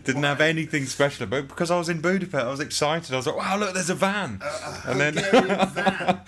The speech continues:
Speaker 1: <laughs> and then I was like, "What the hell am I doing? Why am I taking a photo of this van?"
Speaker 2: I
Speaker 1: And
Speaker 2: bet
Speaker 1: then I
Speaker 2: all the,
Speaker 1: reali-
Speaker 2: I bet all the locals are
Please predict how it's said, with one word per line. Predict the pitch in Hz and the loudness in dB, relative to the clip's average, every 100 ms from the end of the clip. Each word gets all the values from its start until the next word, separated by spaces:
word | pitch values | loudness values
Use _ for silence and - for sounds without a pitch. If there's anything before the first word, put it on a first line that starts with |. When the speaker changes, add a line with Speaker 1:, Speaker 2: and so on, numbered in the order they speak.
| - | -12
Speaker 1:
<laughs> | - - - | -12 -8 0
and | 143 | 2
then | 156 | 2
I | 151 | 0
was | 139 | 2
like, | 143 113 | 0 0
"What | 120 185 - | -6 -8 -6
the | 165 | -4
hell | 160 160 | -2 0
am | 156 | 0
I | 151 | -2
doing? | 131 123 | -2 -2
Why | 135 175 | -2 -2
am | |
I | 175 | -4
taking | 170 165 | -6 -6
a | 151 | -2
photo | 127 | -2
of | 131 | -2
this | 131 104 | -6 -4
van?" | 98 107 123 90 | 0 0 0 0
Speaker 2:
I | |
Speaker 1:
And | |
Speaker 2:
bet | 92 | 0
Speaker 1:
then | 101 | 2
I | 127 | 2
Speaker 2:
all | |
the, | 123 | 2
Speaker 1:
reali- | 139 131 123 | 2 0 -4
Speaker 2:
I | |
bet | 139 170 | -4 -2
all | |
the | 143 | -2
locals | 143 151 143 | -2 -2 -4
are | 127 | -2